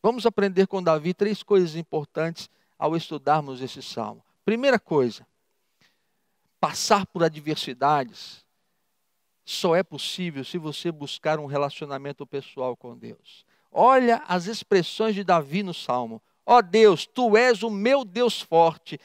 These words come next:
eu te busco ansiosamente, minha alma tem sede de ti, tua graça é melhor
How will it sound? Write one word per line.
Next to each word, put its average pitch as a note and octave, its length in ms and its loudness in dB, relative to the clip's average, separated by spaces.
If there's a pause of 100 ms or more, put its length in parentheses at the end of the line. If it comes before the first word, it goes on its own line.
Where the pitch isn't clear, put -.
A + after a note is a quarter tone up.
(180)
eu C#4 240 4
te B3 200 -6
busco A3 640 -2
ansiosamente, G#3 1120 0 (200)
minha A3+ 240 2
alma B3 400 6
tem A#3 180 -4
sede B3 520 0
de G3+ 140 -6
ti, E3+ 400 -6 (300)
tua A3 240 2
graça D#3 640 0 (240)
é D3+ 140 -6
melhor C3+ 600 -4